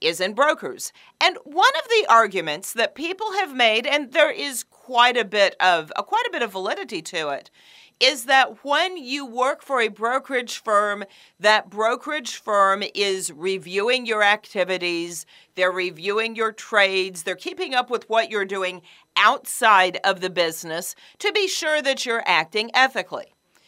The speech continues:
So, you know, if actually they would put a fiduciary layer on top of that, it'd be really good.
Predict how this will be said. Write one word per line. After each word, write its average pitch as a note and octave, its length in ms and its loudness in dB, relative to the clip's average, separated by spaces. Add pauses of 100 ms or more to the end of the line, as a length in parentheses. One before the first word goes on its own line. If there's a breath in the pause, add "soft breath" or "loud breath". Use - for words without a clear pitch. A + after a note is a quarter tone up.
(140 soft breath)
So, D4 220 2
you D#4 180 2
know, D#4+ 220 6
if D#4+ 260 2
actually C#4+ 580 2
they B3 160 4
would B3+ 300 2
put C4 420 2
a G#3+ 260 2
fiduciary F#3 1000 -2
layer F3+ 540 2
on F#3+ 200 2
top D#4+ 320 6
of D4 140 0
that, G#3 240 4
it'd C4 80 -6
be C4+ 140 -2
really G#3+ 280 -2
good. D#4 380 0